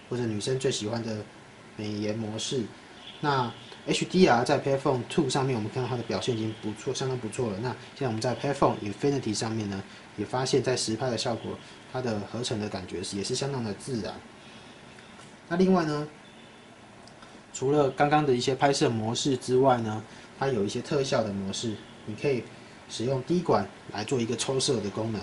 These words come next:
直接在，呃，马上拍，在拍起，拍的时候就可以直接做抽色的功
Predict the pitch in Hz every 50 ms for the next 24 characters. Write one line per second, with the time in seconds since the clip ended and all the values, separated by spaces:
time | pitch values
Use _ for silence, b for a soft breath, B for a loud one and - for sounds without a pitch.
0 | 92 95 - - 113 113 135 139 135 143 139 123 110 - B B B B B B
1 | B - - - 98 95 92 95 - - - - - - - - - 104 101 -
2 | - 160 143 127 - - - 135 135 127 - - - - - - - - - -
3 | 143 139 - 156 156 151 - - 117 104 - - - - - 147 143 139 127 107
4 | - 110 113 120 120 120 - 123 104 - 98 98 110 110 117 117 107 - - 113
5 | 113 - 117 104 98 95 - 98